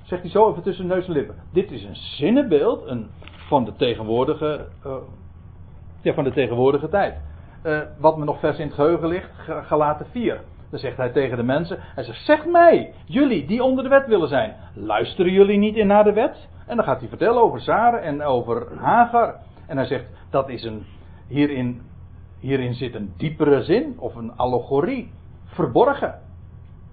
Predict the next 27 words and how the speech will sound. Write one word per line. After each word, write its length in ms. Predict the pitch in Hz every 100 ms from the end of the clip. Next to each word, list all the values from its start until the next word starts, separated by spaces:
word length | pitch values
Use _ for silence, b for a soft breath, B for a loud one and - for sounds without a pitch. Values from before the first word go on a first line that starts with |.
| - -
En 140 | 175
het 320 | 165 - - -
idee 440 | 143 110 277 349
is 140 | 220
zelfs 360 | - 113 180 -
dat 180 | 196 151
hij 220 | 170 156
hen, 280 | 127 120 95 B B B B B
zij 460 | - 220 196 147 - -
leefden 680 | 113 127 202 330 240 165 151
onder 300 | 160 139 107
de 80 | 101
wet, 240 | 151 247
ze 120 | -
wilden 500 | 185 160 120 101 92 - - - -
eh, 60 | 101 95 -
de 100 | 131
Sabbat 400 | 135 220 208 190
houden 380 | 160 185 180 160
en 80 | 135
al 160 | 202
die 160 | 156 120
wettische 420 | 175 180 156 117
dingen. 340 | 120 202 202 196 - -
Ze 140 | 151
wilden, 380 | 147 117 113
eh, 80 | 127